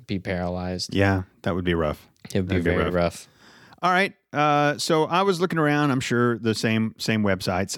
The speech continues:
Speaker 2: Uh, I thought this was interesting. It's the pistol shrimp.
Speaker 1: Damn. <laughs> Yeah, that, I have that one too.
Speaker 2: Okay, uh,
Speaker 1: That's what I thought, um, Jamie Foxx was.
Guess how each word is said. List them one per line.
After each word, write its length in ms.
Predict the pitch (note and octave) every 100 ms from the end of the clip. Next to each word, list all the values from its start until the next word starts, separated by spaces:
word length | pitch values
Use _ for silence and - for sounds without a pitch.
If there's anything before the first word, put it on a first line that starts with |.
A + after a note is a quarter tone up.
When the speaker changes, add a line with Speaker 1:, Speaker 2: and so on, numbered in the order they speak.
| -
Speaker 2:
Uh, 220 | B2+ B2+
I 60 | B2+
thought 260 | - A#3 -
this 180 | F3+
was 160 | D3+ G#2+
interesting. 640 | A2+ G#2+ A2 - G#2 G#2 - _ _ -
It's 180 | C3 -
the 160 | A#2+
pistol 340 | - F3+ - A2
shrimp. 400 | - F2+ D#2 - _ _ _
Speaker 1:
Damn. 500 | A3+ A#3+ A3 F3+ F3
<laughs> 40 | -
Yeah, 280 | G#3 F3+ E3+
that, 180 | E3 -
I 80 | D#3
have 140 | D3+
that 160 | D3 C#3
one 160 | C3 B2
too. 240 | C#3 B2+
Speaker 2:
Okay, 380 | D#3+ F3 F3 F#3 -
uh, 200 | F3+ F#3
Speaker 1:
That's 120 | F#3+
what 100 | A#3+
I 140 | A3
thought, 400 | G3+ G#3 F#3+ F#3+
um, 480 | F3+ E3 D#3+ D3+ C#3 -
Jamie 380 | C3 D#3+ E3+ D3+
Foxx 460 | - D3 D3 -
was. 560 | B2+ C#3 A#2+ F#2 -